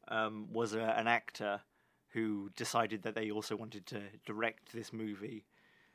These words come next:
And, uh, as you could hear from Damien's reaction, eh, he, w-, he,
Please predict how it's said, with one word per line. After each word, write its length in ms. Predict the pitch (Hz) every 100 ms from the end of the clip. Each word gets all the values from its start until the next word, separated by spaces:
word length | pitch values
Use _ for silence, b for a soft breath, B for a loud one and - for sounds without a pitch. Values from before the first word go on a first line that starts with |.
| b _
And, 580 | 117 113 113 113 110 - - _ _ _ _ _ _ _
uh, 180 | 117 120
as 220 | 135 143 139
you 80 |
could 180 | 131 135
hear 200 | 110 131
from 160 | 123 117
Damien's 480 | 117 120 117 110 107
reaction, 540 | 117 110 - 107 104 b b b b _ 101 -
eh, 120 | 127
he, 140 | 131
w-, 180 | 151 180
he, 140 | 180